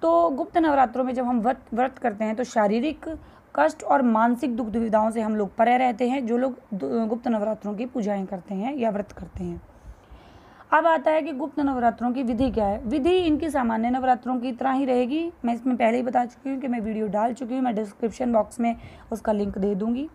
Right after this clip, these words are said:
बस इसमें एक चीज़ का आपको थोड़ा सा different रखना है या एक चीज़ नहीं करनी है कि खेती नहीं बीजनी है।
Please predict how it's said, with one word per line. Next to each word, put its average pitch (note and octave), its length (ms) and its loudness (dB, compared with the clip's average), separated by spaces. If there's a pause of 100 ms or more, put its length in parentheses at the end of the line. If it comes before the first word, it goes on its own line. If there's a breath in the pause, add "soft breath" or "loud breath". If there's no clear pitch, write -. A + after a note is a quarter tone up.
(340 loud breath)
बस D4 160 2
इसमें D#4 240 2
एक D4 180 2
चीज़ D4+ 240 -4
का D#4 140 2
आपको C4+ 500 2 (280 loud breath)
थोड़ा B3 160 6
सा A#3 500 6 (140)
different A#3+ 500 0
रखना A3+ 360 2
है B3 220 4
या A#3+ 100 4
एक A#3 120 0
चीज़ A#3 180 -2
नहीं A#3 160 0
करनी A3+ 200 -2
है B3+ 60 -2
कि C#4 100 -6
खेती D#4 380 0
नहीं A3+ 220 2
बीजनी F#3+ 400 -2
है। E3+ 180 -6